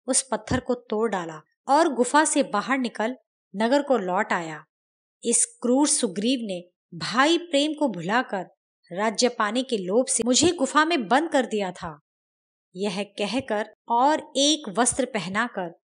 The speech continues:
मुझे नगर से निकाल दिया और मेरी स्त्री को भी छीन लिया। तब से मैं उसके भय से त्रस्त हो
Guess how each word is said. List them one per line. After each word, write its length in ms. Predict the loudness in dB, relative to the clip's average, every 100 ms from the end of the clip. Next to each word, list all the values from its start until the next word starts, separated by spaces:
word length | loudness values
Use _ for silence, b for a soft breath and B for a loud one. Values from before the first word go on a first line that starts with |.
| _
मुझे 300 | -4 0 2
नगर 260 | 2 0 0
से 220 | 0 0
निकाल 400 | -2 -4 -4 -4
दिया 340 | -4 -8 -10 -14 _ _ _ -2
और 180 | 2 2
मेरी 260 | 4 2 4
स्त्री 340 | 2 2 0
को 180 | 2 0
भी 160 | 0
छीन 380 | 0 4 4 4
लिया। 340 | -2 -6 -8 -12 _ _ _ _ -6
तब 120 | -4
से 220 | -2 -2 -2
मैं 180 | -6
उसके 320 | -4 -4 -2 -4
भय 320 | -6 -4 -2
से 180 | -2 -4
त्रस्त 440 | -6 -2 -2 -2
हो 340 | -4 -6 -10